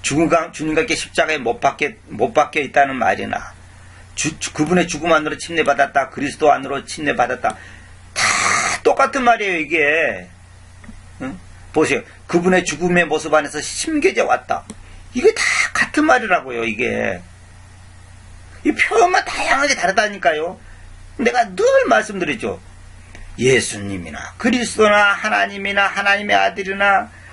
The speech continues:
아버지나 아들이나 주님이나 다 똑같은 말이라니까요. 아, 똑같은 부위다 이 말이에요. 똑같은. 근데 왜 달리 표현했냐?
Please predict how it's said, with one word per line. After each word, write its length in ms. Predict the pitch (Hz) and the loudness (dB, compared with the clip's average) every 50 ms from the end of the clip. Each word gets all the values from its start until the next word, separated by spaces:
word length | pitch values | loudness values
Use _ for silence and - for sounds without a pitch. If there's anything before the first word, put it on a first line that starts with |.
| - - | -8 -4
아버지나 880 | - 135 160 190 208 214 208 202 208 214 208 214 208 208 208 190 - - - - - - - - - - - | 0 2 2 2 2 -2 -4 -4 -2 0 0 2 4 4 2 2 0 -4 -12 -20 -20 -20 -20 -20 -20 -20 -6
아들이나 840 | - - 139 180 220 233 226 - 233 220 208 226 233 226 226 - - - - - - - - | -2 0 2 4 4 2 2 0 -4 -8 -2 0 0 0 0 -4 -10 -20 -20 -20 -20 -12 -2
주님이나 720 | - 185 208 226 240 240 226 240 240 233 240 240 226 - - - - - | 2 6 6 6 6 4 4 4 4 6 4 4 2 -2 -10 -20 -12 -4
다 200 | - - 233 - | -2 -2 0 0
똑같은 420 | - 466 - - 480 - - 359 | 0 0 0 0 -2 0 0 2
말이라니까요. 800 | 349 320 302 285 277 247 233 208 190 - 170 165 160 175 202 262 294 - - - - - - - - - | 4 4 4 4 4 2 0 0 0 0 0 0 0 0 -4 -6 -10 -16 -20 -20 -20 -20 -20 -14 -4 -2
아, 120 | 226 214 - | -2 0 0
똑같은 420 | 320 - - - 339 - 349 320 | -2 -2 0 0 0 0 -2 -2
부위다 260 | 285 294 285 277 285 | 0 0 2 2 2
이 80 | 240 185 | 2 2
말이에요. 240 | 180 202 214 202 - | 2 2 2 2 0
똑같은. 380 | - 214 - 233 220 - 196 | -2 -2 0 -2 -2 -2 -4
근데 160 | - 262 277 302 | -4 -2 0 2
왜 260 | 214 160 226 320 370 | 4 4 2 2 0
달리 400 | - - - - 214 - 294 381 | -4 -6 -6 -2 0 2 0 2
표현했냐? 760 | - 320 320 330 302 294 254 226 202 151 143 147 151 127 - | 2 2 2 4 4 2 0 2 2 2 4 4 2 0 -2